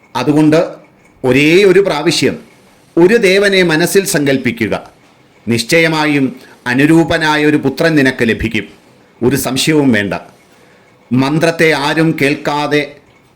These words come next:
കുന്തി മന്ത്രിച്ചു കൊടുത്തു. മാദ്രി നല്ലപോലെ ആലോചിച്ചതിന് ശേഷം മനസ്സുകൊണ്ട് അശ്വിനി ദേവന്മാരെ പ്രാർത്ഥിച്ചു. അവർ വന്ന് മാദ്രിയിൽ രണ്ട് പുത്രന്മാരെ ഉൽപ്പാദിപ്പിച്ചു.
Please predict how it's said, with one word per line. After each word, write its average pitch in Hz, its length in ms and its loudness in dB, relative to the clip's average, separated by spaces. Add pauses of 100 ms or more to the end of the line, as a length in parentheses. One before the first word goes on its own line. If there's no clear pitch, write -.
(360)
കുന്തി 151 500 2 (180)
മന്ത്രിച്ചു 139 520 0
കൊടുത്തു. 107 360 -2 (640)
മാദ്രി 196 600 -2
നല്ലപോലെ 202 640 2
ആലോചിച്ചതിന് 180 800 2
ശേഷം 113 500 -2 (560)
മനസ്സുകൊണ്ട് 139 800 0 (560)
അശ്വിനി 165 500 0
ദേവന്മാരെ 151 640 0
പ്രാർത്ഥിച്ചു. 131 680 -4 (800)
അവർ 226 260 0
വന്ന് 196 280 -2
മാദ്രിയിൽ 175 640 0
രണ്ട് 156 180 2
പുത്രന്മാരെ 170 680 -2
ഉൽപ്പാദിപ്പിച്ചു. 139 800 -2